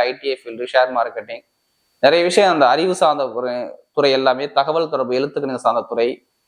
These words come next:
செல்போன் சார்ந்த துறை எல்லாமே பார்ப்பீங்க நீங்க. இனிமே நல்ல ஒரு மாற்றத்தை கொடுக்குறாரு. இப்ப சொந்தமா தொழில் பண்ணக்கூடிய தகுதியும், வெளிநாடு யோகமும், வெளியூர் யோகமும், கணவனுடைய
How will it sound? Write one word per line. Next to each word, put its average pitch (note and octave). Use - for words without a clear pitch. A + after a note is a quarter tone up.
செல்போன் E3+
சார்ந்த C#3
துறை A#2+
எல்லாமே C3
பார்ப்பீங்க B2+
நீங்க. A2+
இனிமே D#3
நல்ல D#3
ஒரு C3
மாற்றத்தை B2+
கொடுக்குறாரு. G2+
இப்ப D3+
சொந்தமா F3+
தொழில் D#3+
பண்ணக்கூடிய C3
தகுதியும், C3
வெளிநாடு C#3+
யோகமும், B2
வெளியூர் C#3
யோகமும், A2+
கணவனுடைய D3